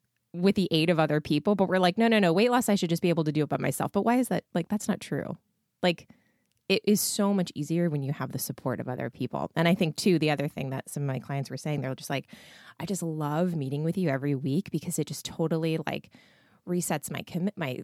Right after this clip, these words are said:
like, commitment, resets my intention. I, like, I learned something new. I learned a new skill. I learned a new tool. I learned something that, like, you know, was holding me back. And now I'm able to, to move forward."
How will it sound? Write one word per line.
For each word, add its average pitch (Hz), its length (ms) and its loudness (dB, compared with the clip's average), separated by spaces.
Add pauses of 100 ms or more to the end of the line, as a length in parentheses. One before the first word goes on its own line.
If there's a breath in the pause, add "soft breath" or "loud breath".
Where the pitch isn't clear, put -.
like, 151 200 -4 (280)
commitment, 226 600 0
resets 156 360 -4
my 139 120 -8
intention. 202 760 0
I, 147 120 -4
like, 143 160 -2
I 147 100 -2
learned 196 360 0
something 151 420 -6
new. 220 380 2
I 185 80 0
learned 165 260 -2
a 151 60 0
new 143 160 -4
skill. 214 380 -2
I 156 80 -2
learned 156 240 -4
a - 20 -6
new 143 140 -6
tool. 233 340 0
I 175 80 2
learned 165 260 -2
something 160 360 -4
that, 139 200 -4
like, - 300 -6 (460 loud breath)
you 180 100 -2
know, 151 160 0
was 147 200 -2
holding 175 300 -2
me 139 140 -6
back. 220 500 2
And 165 120 -2
now 160 160 0
I'm 160 120 0
able 147 280 -4
to, 135 400 -2
to - 200 -6
move 151 200 -2
forward." 127 420 -2